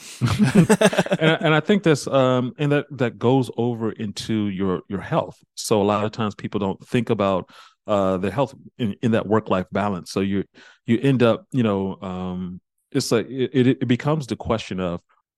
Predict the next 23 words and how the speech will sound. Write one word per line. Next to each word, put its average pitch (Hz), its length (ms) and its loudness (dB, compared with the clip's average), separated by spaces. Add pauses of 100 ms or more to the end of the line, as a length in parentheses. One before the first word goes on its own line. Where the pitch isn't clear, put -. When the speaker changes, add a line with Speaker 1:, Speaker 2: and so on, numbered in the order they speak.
Speaker 1:
at 135 160 0
the 123 80 -2
end 160 120 2
of 147 60 4
the 113 80 2
day, 95 380 -2 (240)
you 120 100 -4
know, 95 420 -2
when 110 160 2
it's 120 120 2
time 110 300 0
for 104 340 2
you 98 240 -4
to 101 160 -8
retire, 104 560 -2 (400)
it's 147 120 0
a 147 40 -2
company 202 380 2 (300)
that, 160 200 2 (100)
you 180 80 2
know, 131 240 0
it's - 320 -10
a, 123 80 -4